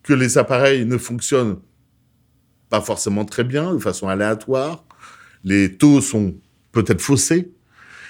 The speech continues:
il a été intégré une marge de huit pour cent. C'est-à-dire que il faudra souffler à zéro quarante-trois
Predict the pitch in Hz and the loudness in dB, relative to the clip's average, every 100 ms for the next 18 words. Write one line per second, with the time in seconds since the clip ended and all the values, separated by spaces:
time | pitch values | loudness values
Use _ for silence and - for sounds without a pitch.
0 | - - - 113 127 143 135 123 123 156 | -20 -10 2 6 6 6 2 2 4 4
1 | 139 147 120 113 110 117 139 - 104 80 | 4 2 2 4 4 4 0 -2 -4 -6
2 | - _ _ _ _ _ _ - - - | -12 _ _ _ _ _ _ -20 -20 -6
3 | - 120 139 147 139 - 143 131 110 90 | 0 6 8 8 4 6 6 8 4 0
4 | _ _ _ 135 113 143 135 143 - 147 | _ _ _ 0 4 4 4 2 0 -2
5 | 143 143 139 - - 110 104 143 135 139 | 4 4 4 2 2 2 4 4 6 4
6 | 113 - _ _ _ - 139 110 123 127 | 2 -2 _ _ _ 2 2 2 -2 -2
7 | 120 - - - _ _ _ _ _ _ | -2 -6 -20 -20 _ _ _ _ _ _
8 | _ _ _ _ - - - 135 135 123 | _ _ _ _ -14 -12 2 4 4 2
9 | 104 | -4